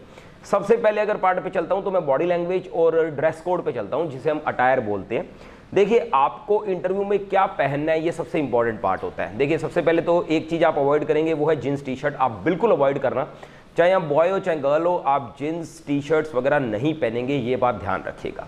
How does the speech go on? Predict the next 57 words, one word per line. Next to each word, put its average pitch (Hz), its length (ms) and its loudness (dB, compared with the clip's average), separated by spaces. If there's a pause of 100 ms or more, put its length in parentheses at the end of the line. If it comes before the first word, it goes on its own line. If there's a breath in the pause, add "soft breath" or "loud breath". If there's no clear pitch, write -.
(140)
Second 165 300 4
thing, 175 180 2 (420 loud breath)
ऐसा 180 180 2
कोई 233 120 4
bound 202 320 2
नहीं 220 140 0
है। 214 120 2
कोई 190 180 -2
बच्चे 175 240 -2
मुझसे 180 220 -4
पूछ 175 240 -4
रहे 170 120 0
थे 170 100 -2
कि, 160 100 -2
"सर, 165 180 -2
क्या 156 160 2
इसकी 151 200 -2
तैयारी 139 360 0
करनी 147 260 -2
चाहिए, 151 340 0
क्या 147 160 2
मुझे 131 240 -2
कोई 135 160 -2
टाई 156 200 2
लगानी 147 280 2
चाहिए?" 147 160 -4
तो 143 100 -2
पहले 135 280 2
बता 131 240 2
देता 127 120 0
हूँ, - 80 -4 (460 loud breath)
जो, 160 160 4
जो 202 120 4
मैं 202 100 4
आपको 190 200 0
points 180 280 2
बताता 165 320 2
जाऊँ, 180 220 0
आप 170 180 2
यूज़ 156 280 -2
करिए। 170 480 -2
आपको 127 260 2
तैयारी 135 400 0
करने 143 260 -2
की 160 120 -2
कहीं 135 340 -2
भी 165 80 4
ज़रूरत 139 340 0
नहीं 139 180 0
है। 160 220 -2
आपको 135 460 0
मैं 143 420 0
इस 190 240 0
particular 147 420 -2
videos 139 460 0
के 139 100 0
द्वारा, 90 360 -2